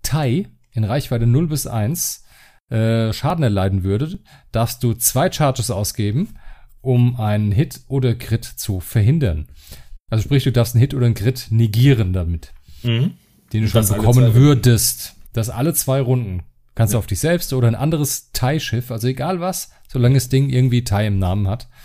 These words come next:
Speaker 2: Genau.
Speaker 1: kannst du es auch dafür anwenden. Tolle Sache.
Speaker 2: Also es
Speaker 1: Dann
Speaker 2: ist schon
Speaker 1: Schiffs-,
Speaker 2: was anderes.
Speaker 1: ja.
Speaker 2: Entschuldigung, also nur der, der Vollständigkeit halber,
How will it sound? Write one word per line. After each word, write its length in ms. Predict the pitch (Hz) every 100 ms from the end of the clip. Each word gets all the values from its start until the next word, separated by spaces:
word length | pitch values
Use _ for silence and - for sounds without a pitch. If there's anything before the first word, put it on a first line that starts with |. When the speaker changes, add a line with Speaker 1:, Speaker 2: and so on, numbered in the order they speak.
| -
Speaker 2:
Genau. 140 | - -
Speaker 1:
kannst 220 | 98 92
du 20 |
es 60 | -
auch 140 | 127
dafür 480 | - 90 110 120 156
anwenden. 560 | 143 165 120 - 82 -
Tolle 220 | - 185
Sache. 320 | 147 117 76 - - - 101
Speaker 2:
Also 160 | 90
es 60 | 143
Speaker 1:
Dann 80 | 160
Speaker 2:
ist 100 | 123
schon 120 | 107
Speaker 1:
Schiffs-, 440 | 98 107 - 202
Speaker 2:
was 160 | 208 196
anderes. 500 | 101 101 98 - -
Speaker 1:
ja. 60 | 87
Speaker 2:
Entschuldigung, 300 | 92 110 104
also 180 | 92 95
nur 360 | 104 107 101
der, 160 | 101 104
der 200 | - 107
Vollständigkeit 500 | 107 110 117 104 104
halber, 300 | 104 101 101